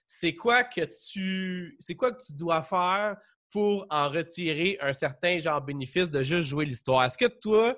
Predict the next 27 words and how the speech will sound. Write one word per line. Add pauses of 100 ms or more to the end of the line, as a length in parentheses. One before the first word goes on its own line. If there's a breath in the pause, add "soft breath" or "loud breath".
(280)
personnellement, (400 loud breath)
tu
dirais
qu'en
étant
en
plus
avec
le
background
de, (120)
d'être
un
Destiny
Hardcore (180)
un,
mettons, (440 soft breath)
de
Destiny
un
Hardcore, (380 soft breath)
tu
dirais-tu
<clears throat>
que (380)
t'en
as